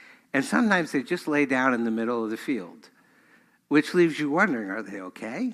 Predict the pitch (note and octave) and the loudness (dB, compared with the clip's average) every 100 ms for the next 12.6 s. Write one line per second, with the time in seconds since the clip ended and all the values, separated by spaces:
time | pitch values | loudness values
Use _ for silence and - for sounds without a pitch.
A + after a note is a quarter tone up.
0 | - - G2 G#2+ A2+ G2 - A#2 C3+ F3 | -10 -12 -8 -4 -4 -6 -6 -6 -2 -4
1 | F3 E3+ C#3 A2 G#2 G#2+ - G2+ F#2 A2 | -4 -4 -4 -4 -4 -6 -8 -12 -8 -6
2 | B2+ G#3 G#3 - _ _ _ _ _ _ | -6 -6 -8 -10 _ _ _ _ _ _
3 | _ - D#3+ A#3+ B3 F#3 C3 B2+ C3 B2 | _ 2 6 8 8 6 4 2 2 2
4 | B2 B2 A2+ - A#2+ G#2 G#2+ A2 B2+ A2+ | 2 0 -2 0 0 0 -2 -2 -4 -4
5 | G#2 F#2 F#2+ - A#2+ G#2+ G#2+ G2+ G#2 - | -4 -6 -10 -8 -4 -4 -4 -6 -8 -8
6 | F2 - - _ _ _ _ _ _ _ | -12 -14 -20 _ _ _ _ _ _ _
7 | _ _ _ _ _ _ - - - - | _ _ _ _ _ _ -20 -20 -20 -6
8 | - F#3+ A#3+ A#3 C#3 C#3 C#3 C3+ C3+ C3 | 6 8 8 8 6 6 4 4 4 2
9 | - - _ _ _ - B2+ C#3+ D3 D#3+ | -8 -18 _ _ _ -4 4 6 6 2
10 | F3 - F#3+ - A3 - C#3 C3 C3 - | 2 -2 -2 0 -2 0 0 0 0 -6
11 | - - A#2+ A#2+ - - C3 G#2+ B2+ - | -16 -4 -2 -2 -4 -2 -2 0 -2 -2
12 | G2 - - - - - | -8 -12 -20 -18 -16 -16